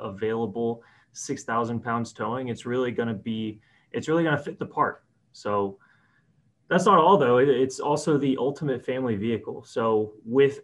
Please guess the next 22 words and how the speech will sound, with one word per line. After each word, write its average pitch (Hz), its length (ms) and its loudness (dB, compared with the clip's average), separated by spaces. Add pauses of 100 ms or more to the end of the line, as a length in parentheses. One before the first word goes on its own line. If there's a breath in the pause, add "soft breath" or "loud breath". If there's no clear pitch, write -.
enhanced 139 560 -8
safety 127 440 -6
and 120 120 -6
technology, 131 680 -4
we've 120 260 -4
ensured 120 400 -4
that 110 200 -4
all 127 220 2
occupants 123 560 -2
have 113 220 -4
the 104 60 -8
same 123 440 -8
level 117 340 -2
of 104 120 -4
satisfaction 123 840 -4
from 143 200 -8
being 107 180 -4
a 98 40 -4
passenger 175 760 -2
as 120 180 -4
they 113 120 -4
do, 113 420 -4